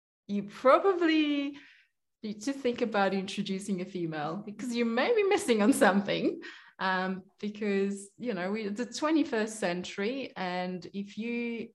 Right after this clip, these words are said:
if you have daughters, um, or daughters-in-law, um, they do want to be recognized. You know, forty-nine percent of, um, workers in agribusiness or ag industry are females.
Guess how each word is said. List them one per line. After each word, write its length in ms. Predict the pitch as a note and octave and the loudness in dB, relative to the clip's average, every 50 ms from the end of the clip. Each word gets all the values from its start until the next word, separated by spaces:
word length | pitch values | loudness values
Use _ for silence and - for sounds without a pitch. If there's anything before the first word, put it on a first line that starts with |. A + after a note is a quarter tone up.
| _ _ | _ _
if 220 | - G#3 G#3 G#3 G#3 | -10 -10 -10 -8 -6
you 100 | A3 A#3+ | -6 -6
have 520 | A3 A3 A3 F#3+ F#3 F#3 F3 F3+ F3+ - - - _ - - - | -6 -4 -4 -2 0 0 -2 -2 -6 -8 -14 -20 _ -20 -16 -10
daughters, 840 | - F3 D#3+ E3+ E3 - F#3+ E3+ F3+ G#3 B3+ C#4 - - - - - | -6 -6 -6 -6 -6 -6 -6 -4 -2 -2 -2 -4 -6 -10 -14 -16 -14
um, 520 | - F3 F3 E3+ F3 E3+ E3 E3+ F3 E3+ - - | -12 -10 -8 -8 -8 -6 -6 -8 -8 -10 -10 -10
or 80 | F3 | -8
daughters-in-law, 960 | E3+ E3+ F3 F3 F3 G3+ F#3+ F#3 F3+ F3 F3 E3+ E3+ E3+ D#3+ D#3+ F3+ A#3 C#4+ C#4 - - - - - - - - - - _ _ | -6 -6 -6 -6 -6 -8 -8 -6 -8 -6 -6 -6 -4 -4 -2 -2 -2 -2 -4 -6 -8 -14 -20 -20 -20 -20 -20 -20 -20 -20 _ _
um, 340 | - E3 E3 F3 F3 F3+ - - - | -8 -6 -6 -6 -6 -8 -10 -10 -8
they 80 | G#3+ A3 | -8 -6
do 180 | G#3+ A#3+ B3 | -4 -2 -2
want 180 | A#3+ A3 G3 G3+ | -2 -2 -2 -2
to 60 | G3+ | -4
be 120 | E3 E3 D#3+ | -4 -4 -4
recognized. 840 | - - - - E3 D#3+ E3 D#3 - - - - F#3+ G3+ - - - _ _ _ _ _ _ _ | -6 -6 -8 -10 -10 -10 -10 -10 -10 -8 -10 -10 -12 -12 -14 -18 -20 _ _ _ _ _ _ _
You 80 | G3+ F#3+ | -12 -10
know, 160 | G3 - F#3+ | -8 -8 -8
forty-nine 460 | G#3 - A#3+ A#3 A#3 A#3 G#3+ F#3+ F3+ F#3+ | -6 -4 -4 -4 -2 -2 -2 -2 -2 -4
percent 440 | - G3 G3+ - G3 F3+ F3+ E3+ | -6 -8 -6 -4 -4 -4 -2 -2
of, 140 | F3 E3+ E3+ - - - - - | -2 -4 -6 -8 -14 -18 -14 -12
um, 540 | - E3 E3+ E3+ E3+ E3 E3+ F3 F3 E3+ - _ _ _ _ _ _ _ _ _ _ _ _ _ _ _ _ _ _ _ _ | -8 -8 -6 -6 -6 -6 -8 -8 -10 -14 -18 _ _ _ _ _ _ _ _ _ _ _ _ _ _ _ _ _ _ _ _
workers 600 | - F#3+ F#3+ F#3 F#3+ - - - G3 F#3 F#3 F#3 F#3+ | -4 -4 -4 -4 -4 -8 -8 -4 -4 -4 -4 -4 -6
in 160 | F3+ F3 D#3+ | -6 -6 -6
agribusiness 1080 | E3 F3+ F3 E3 F#3 F3+ E3 E3+ F3+ F#3 F3+ - E3+ D#3+ D#3+ D#3+ F3+ G3 G3 - - - - | -6 -6 -6 -6 -6 -8 -8 -6 -8 -8 -6 -6 -4 -4 -4 -4 -6 -8 -10 -12 -16 -16 -12
or 260 | F3+ F3+ E3 - - | -10 -10 -8 -8 -6
ag 200 | E3+ F3+ F3+ F3 | -6 -6 -6 -6
industry 640 | E3+ F3+ F3 E3 E3+ E3 E3+ - - - E3+ E3+ E3+ | -6 -6 -4 -4 -6 -6 -8 -10 -8 -6 -6 -6 -6
are 140 | E3 E3+ E3+ | -6 -8 -8
females. 720 | E3 - F3 F3+ G3+ G#3+ - - - - - - - - | -8 -8 -6 -6 -4 -4 -6 -6 -8 -8 -10 -12 -14 -18